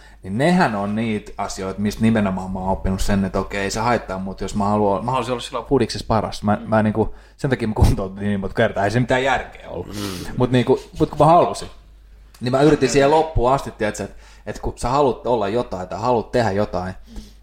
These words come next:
niin mä väitän, että aika nuoren sä jo niinku tiedostat, että joko sä niinku oot valmis siihen, tai sit sä et oo, tiedätkö, kaikki ei oo valmiit, mut mä olin jo niinku since day one, lääkäri kysyi multa, että haluatko sä pelaa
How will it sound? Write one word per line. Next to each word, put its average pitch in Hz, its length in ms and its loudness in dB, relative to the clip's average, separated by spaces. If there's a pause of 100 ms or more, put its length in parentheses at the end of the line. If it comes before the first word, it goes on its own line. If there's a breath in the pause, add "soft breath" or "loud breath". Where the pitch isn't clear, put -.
niin 101 400 0 (600)
mä 156 120 -6
väitän, 226 340 0
että 190 80 0
aika 185 140 0
nuoren 156 400 4
sä 107 120 0
jo 101 120 2
niinku 101 600 0 (360)
tiedostat, 113 460 4
että 107 120 -2
joko 123 140 -2
sä 113 180 2 (160)
niinku 101 380 -2
oot 139 280 6
valmis 110 400 2
siihen, 101 340 -2 (360 soft breath)
tai 101 160 2
sit 107 160 -6
sä 101 240 4
et 95 160 -6
oo, 67 100 -6
tiedätkö, - 280 -12
kaikki 98 500 -2
ei 127 220 4
oo 104 80 2
valmiit, 101 380 2
mut 104 160 -4
mä 107 160 -2
olin 107 140 -2
jo 98 220 -4
niinku 107 300 -4
since 104 360 -2
day 104 180 4
one, 104 240 4
lääkäri 98 320 0
kysyi 101 220 -12
multa, 98 200 -4
että 92 100 -8
haluatko 104 200 -2
sä - 60 -10
pelaa 101 140 2